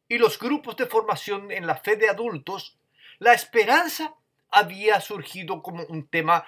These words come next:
favorito para el próximo año. En ese momento, lo que más teníamos en mente eran las próximas elecciones, y luego el covid nos golpeó. La esperanza surgió naturalmente como un tema más urgente,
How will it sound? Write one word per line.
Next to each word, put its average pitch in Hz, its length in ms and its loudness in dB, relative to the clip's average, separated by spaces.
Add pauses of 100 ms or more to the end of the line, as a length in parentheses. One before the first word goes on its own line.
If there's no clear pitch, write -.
(160)
favorito 226 680 0
para 196 220 0
el 160 120 -4
próximo 156 580 -4
año. 85 320 -8 (1400)
En 220 140 2
ese 269 200 2
momento, 269 560 -2 (200)
lo 285 280 2
que 240 360 -2 (100)
más 233 420 2
teníamos 233 640 -4
en 170 160 -8
mente 247 600 0
eran 247 200 2
las - 160 -6
próximas 214 520 -4
elecciones, 247 680 -6 (240)
y 226 80 -8
luego 269 400 2
el 247 140 -4
covid 208 340 0
nos 190 220 -12
golpeó. 196 440 -4 (1500)
La 233 120 6
esperanza 254 520 8
surgió 269 440 0
naturalmente 262 800 0
como 247 200 -6
un 240 200 -4
tema 254 320 2
más 190 320 -6
urgente, 165 580 -8